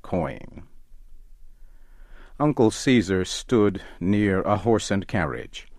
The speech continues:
He opened the carriage door and said softly, "Step right in, sir.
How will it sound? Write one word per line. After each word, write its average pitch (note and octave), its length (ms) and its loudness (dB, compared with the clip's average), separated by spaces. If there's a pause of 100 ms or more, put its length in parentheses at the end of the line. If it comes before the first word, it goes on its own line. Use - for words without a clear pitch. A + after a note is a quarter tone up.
(300)
He D2+ 180 -4
opened E2+ 420 0
the D2+ 140 -6
carriage E2 500 -2
door F2 440 -2 (340)
and D#2+ 220 -4
said F2+ 340 -2
softly, D#2 760 -6 (1080)
"Step - 380 -6
right G2+ 240 -2
in, G2+ 220 -2
sir. D#2 320 -6